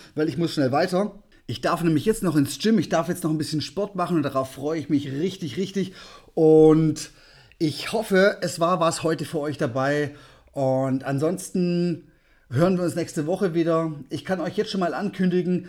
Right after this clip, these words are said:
es wird sich ein bisschen was an meinem Podcast, ähm, Format ändern. Ich werde so ein bisschen in die Interviews gehen und ich hoffe, dass ich den ein oder anderen interessanten, äh, Interviewpartner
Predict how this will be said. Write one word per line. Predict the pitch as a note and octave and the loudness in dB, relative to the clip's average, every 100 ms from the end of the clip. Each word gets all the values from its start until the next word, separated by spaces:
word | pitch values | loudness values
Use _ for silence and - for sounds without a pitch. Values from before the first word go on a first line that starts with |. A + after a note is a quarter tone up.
| - | -14
es | - C3+ | -14 -8
wird | F#3+ F#3+ | -6 -6
sich | - | -4
ein | |
bisschen | G#3 F#3 G3 | -4 -4 -6
was | F3+ - | -6 -6
an | D#3 | -4
meinem | D3+ D3 | -4 -4
Podcast, | - - - E3+ D#3+ - - - - _ | -10 -10 -8 -6 -6 -8 -20 -20 -20 _
ähm, | C#3+ C#3+ C#3+ C#3+ - | -4 -2 -4 -8 -10
Format | E3+ D3 C#3 C#3+ D3 | -4 -2 -2 -4 -4
ändern. | D#3 E3+ F3 E3 | -4 -2 -2 -4
Ich | C#3 | -4
werde | D#3 D3+ | -6 -4
so | D#3+ | -6
ein | |
bisschen | C#3 - D#3 | -6 -6 -6
in | C#3+ | -4
die | |
Interviews | E3 F#3+ G3 E3 E3+ C#3+ | -4 -2 -2 0 -2 -2
gehen | D#3+ D3+ | -2 0
und | C#3 | 0
ich | B2+ | -2
hoffe, | C3 E3+ F3 E3 - - _ - | -4 -4 -4 -4 -8 -20 _ -6
dass | C#3+ C3+ | -6 -6
ich | D3 D#3 - - - | -6 -8 -8 -18 -10
den | C#3+ | -10
ein | - D3+ G3+ | -6 -4 -2
oder | F3 C3 | -2 -2
anderen | F#3+ F#3 E3+ E3+ - - | 0 0 0 -2 -6 -8
interessanten, | E3 C3 D#3+ D#3 F3 D#3 C#3+ C#3+ - - | -6 -2 2 2 2 0 0 -2 -12 -12
äh, | C#3 B2+ C3 | -2 0 0
Interviewpartner | F3+ F#3 E3+ B2+ C#3 D3+ D#3 D3+ C#3+ | 0 0 0 -2 -2 -2 0 0 0